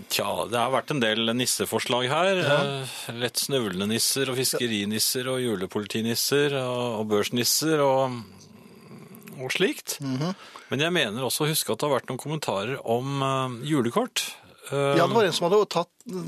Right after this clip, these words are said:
Speaker 2: tatt opp et kort fra i fjor.
Speaker 1: Ja. Eh, jo, og Vera da, <clears throat> som skriver, «Jeg har kjøpt julekort, men jeg synes de er så fine at jeg ønsker å beholde dem selv», skriver hun. Det er kanskje greit?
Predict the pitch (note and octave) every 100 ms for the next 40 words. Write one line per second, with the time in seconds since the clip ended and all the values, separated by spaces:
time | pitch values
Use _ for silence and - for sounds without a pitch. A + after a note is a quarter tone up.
0 | F3 F3+ F3 - D#3+ - D3 F#3 - D3+
1 | - - G3+ A3 D#3 B2+ - - _ -
2 | A#2+ G#2 F2+ G2+ - - - - - _
3 | _ - D3 - E3+ - F3 F3+ A#3 F#3
4 | F#3 D3+ A2+ G#2+ D3 F#3+ C4+ A#3 _ -
5 | C3 D#3+ A3 C3 F#3 - E3+ D#3+ E3 E3
6 | B2 G#2+ A2+ A#3 C4 B3+ A#3+ G#3 G#3+ -
7 | C3+ C3+ F#3 - D3 F#3 D#3+ F3 - D3
8 | A#2+ C#3 C#3+ A2 - C#3+ B2 G#2+ D3+ F3+
9 | - B3 D4 - A#3+ B3 F3 G2+ D2 -
10 | - - _ _ _ _ _ _ _ _
11 | _ _ _ _ _ _ _ _ _ _
12 | _ _ _ - - - - - _ _
13 | _ _ - - - - C#3+ A3 D4+ -